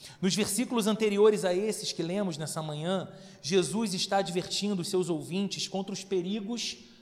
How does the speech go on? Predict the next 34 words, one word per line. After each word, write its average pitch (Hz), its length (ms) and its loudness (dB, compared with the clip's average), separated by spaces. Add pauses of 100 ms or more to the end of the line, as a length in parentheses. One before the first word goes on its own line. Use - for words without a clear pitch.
(140)
dos - 240 -4
falsos 240 680 -2
profetas. - 840 -8 (400)
Nós 165 160 0
não 240 160 4
lemos 233 440 4
esse 160 200 -4
trecho, 190 500 2 (200)
mas 170 160 2
ele 208 120 2
começa 196 460 2
lá 202 200 4
no 240 80 0
verso 190 340 0
quinze, 190 540 -2 (240)
com 202 160 2
Jesus 196 360 2
dizendo, 156 580 -2 (260)
"Cuidado 214 760 4 (220)
com 202 180 2
os - 160 -4
falsos 175 720 0 (220)
profetas." - 880 -6 (260)
E 185 60 6
Jesus 185 340 6
diz 196 140 4
o 185 60 0
seguinte: 165 760 -4
Eles 202 300 6
aparecem 190 580 0
no 185 100 0
meio 202 220 -2
de 202 80 -4
vocês 135 720 -4